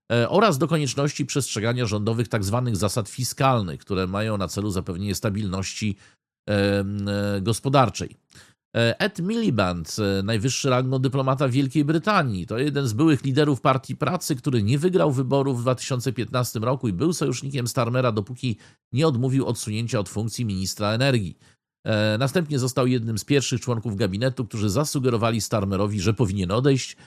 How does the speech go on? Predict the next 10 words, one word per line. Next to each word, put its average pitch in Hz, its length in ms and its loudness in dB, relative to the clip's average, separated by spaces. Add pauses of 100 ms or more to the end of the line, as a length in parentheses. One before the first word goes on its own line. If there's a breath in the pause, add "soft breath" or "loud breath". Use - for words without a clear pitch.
(180 loud breath)
Teraz 156 380 2
jest, 120 460 -2
e, 120 40 2 (520)
no, 117 240 -2
będzie 120 460 0 (220)
rzecznikiem 104 520 -4
Burnhama 104 640 -2
na 110 120 -2
świecie. - 400 0 (920 loud breath)
E, 107 540 2